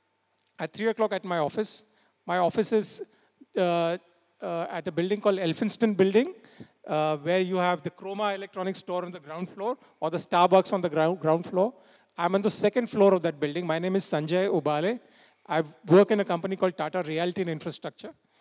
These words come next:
So I'll keep a, keep a committee room available for, for us. We can meet there at three o'clock. And I'm going to really request, uh, Shailesh to take over the mentoring of all of us, because I think you'll need to really get us into, uh, yeah, yeah.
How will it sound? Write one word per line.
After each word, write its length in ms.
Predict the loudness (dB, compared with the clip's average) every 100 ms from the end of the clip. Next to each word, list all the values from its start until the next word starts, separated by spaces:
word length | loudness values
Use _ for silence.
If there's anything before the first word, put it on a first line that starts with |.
| _
So 160 | _ -6
I'll 140 | -6
keep 260 | -4 -6 6
a, 140 | 6 6 -2
keep 220 | -10 -4
a 160 | 0 0
committee 380 | -2 -6 -6 -4
room 180 | -2 -2
available 420 | -4 0 2 2
for, 280 | 2 2 2
for 200 | -2 -2
us. 220 | -4 -8 _ _ _ -10
We 80 | -4
can 180 | -2
meet 200 | -2 0
there 140 | 2 2
at 120 | 0
three 200 | -4 -4
o'clock. 380 | -2 -4 -4 _ _ _ _ _ _
And 160 | -6 -2
I'm 100 | 2
going 160 | 4
to 120 | 4 0 -4 -4
really 260 | -2 -2 -6 -8 -8
request, 520 | -8 -6 -6 -6 -8
uh, 280 | -6 -4 -6 -10
Shailesh 360 | -12 -6 -6 -6
to 80 |
take 240 | -6 -6 -2
over 340 | 0 0 -2 -12 _ _ _
the 140 | -10 -8
mentoring 440 | -8 -2 0 0
of 140 | 0
all 140 | 0 -2
of 120 | -2
us, 280 | -6 -6 -14
because 320 | -10 -8 -6
I 100 | -8
think 140 | -4
you'll 100 | -4
need 220 | -4 -8 -10
to 240 | -14 -16 _ _ _ -18
really 300 | -10 -6 -4
get 160 | -6 -6
us 220 | -8 -10
into, 500 | -14 -10 -8 -8 -10 -12
uh, 140 | -14 -14 -20 -20 -20 -20 _
yeah, 480 | -20 -20 -20 -14 -14 -14 _
yeah. 140 | -16